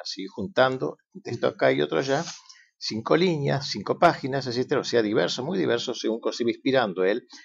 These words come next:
Cuaderni del Carcere, y después otro libro que se llama Lettere dal Carcere, Cartas de la Cárcel, que son esas cartas que mandaba a su, a sus amigos o a sus parientes. Y pasó a ser entonces el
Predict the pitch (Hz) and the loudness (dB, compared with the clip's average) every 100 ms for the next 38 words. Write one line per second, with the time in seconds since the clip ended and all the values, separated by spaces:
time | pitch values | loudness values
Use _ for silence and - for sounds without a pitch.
0 | - - 117 117 123 104 85 - - - | -20 2 6 6 4 2 -2 0 -2 0
1 | - 123 160 180 165 180 - 147 139 156 | -2 2 2 2 2 2 2 0 0 -2
2 | 147 139 143 - 101 107 110 120 139 143 | 0 0 -2 -4 -2 0 2 2 2 2
3 | 143 143 - _ 110 104 87 78 - 95 | 0 -2 -20 _ -2 0 -2 -4 -8 -2
4 | - 113 - 127 117 120 - 117 - - | 2 2 2 0 2 2 2 0 -2 -8
5 | - 110 104 - 90 - 98 90 82 85 | -6 -6 -6 -10 -10 -8 -8 -6 -2 0
6 | 87 - - _ - - _ - - 117 | -2 -6 -12 _ -20 -20 _ -20 -8 -4
7 | 110 90 87 87 82 78 - - 98 95 | -2 -2 -4 -6 -8 -10 -14 -12 -10 -6
8 | 85 78 73 - - - _ _ _ _ | -6 -8 -12 -14 -14 -14 _ _ _ _
9 | _ - 110 98 98 107 170 - 143 143 | _ -2 2 2 2 2 2 4 4 4
10 | - 120 120 123 - 92 78 | 2 2 2 -2 0 2 0